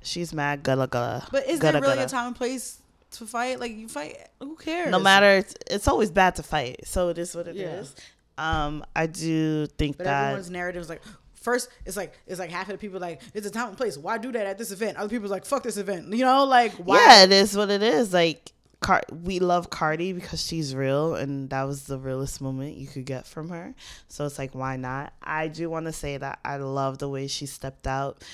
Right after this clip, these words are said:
Speaker 1: She was rocking that knot on her forehead like it was nothing. Um,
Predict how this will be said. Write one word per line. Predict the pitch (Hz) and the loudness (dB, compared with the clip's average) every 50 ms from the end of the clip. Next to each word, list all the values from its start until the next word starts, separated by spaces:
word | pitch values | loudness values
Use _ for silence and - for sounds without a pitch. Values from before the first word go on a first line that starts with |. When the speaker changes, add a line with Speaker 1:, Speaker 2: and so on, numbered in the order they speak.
| - - - - | -20 -20 -18 -14
Speaker 1:
She | - - - 170 160 147 143 139 | -10 -8 -8 -6 -4 -4 -4 -4
was | 139 135 139 135 - | -4 -4 -4 -6 -6
rocking | 135 135 135 135 131 - 147 143 139 | -6 -4 -4 -4 -4 -8 -8 -6 -4
that | 131 131 131 131 | -4 -4 -6 -6
knot | 135 135 131 131 131 135 127 - | -6 -6 -4 -4 -4 -6 -6 -10
on | - 143 147 | -12 -10 -10
her | 135 131 | -10 -10
forehead | 135 - - 135 143 147 143 135 135 131 | -10 -10 -10 -8 -8 -8 -8 -8 -8 -8
like | 135 131 - - | -10 -12 -10 -10
it | |
was | 135 135 135 - | -10 -10 -10 -10
nothing. | 131 131 139 151 165 - - 170 170 165 160 160 156 160 160 180 - - - - - _ - - _ - | -8 -6 -6 -6 -6 -2 0 2 2 2 2 2 0 0 -2 -6 -10 -16 -20 -20 -20 _ -20 -20 _ -4
Um, | - 151 147 139 139 135 127 127 127 127 - | -2 0 0 0 -2 -2 -4 -6 -8 -10 -14